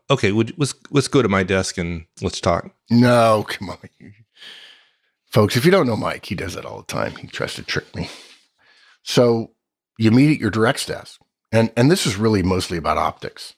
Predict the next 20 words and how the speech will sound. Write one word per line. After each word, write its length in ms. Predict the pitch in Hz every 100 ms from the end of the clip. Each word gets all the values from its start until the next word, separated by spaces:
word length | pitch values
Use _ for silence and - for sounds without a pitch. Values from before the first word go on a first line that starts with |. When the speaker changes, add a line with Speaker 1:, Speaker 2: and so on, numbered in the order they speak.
| _ _ _ _ -
Speaker 2:
Meeting 380 | 120 185 196 160
in 80 | 127
your 220 | 123 104
office 360 | 90 - 87
makes 280 | 95 98 -
sense 400 | - 90 85 -
if 160 | 73 104
you've 160 | 117
scheduled 480 | 110 - 98 98 92
time 280 | - 85 80
and 180 | 76 80
one-on-ones 600 | 107 123 117 95 85 87
are 100 | 82
an 60 | 80
acknowledged 520 | 82 87 104 101 -
part 280 | - 87 82
of 120 | 87
your 120 | 82
goal 360 | 73 82 82 80
achievement 680 | - 87 85 87 69 50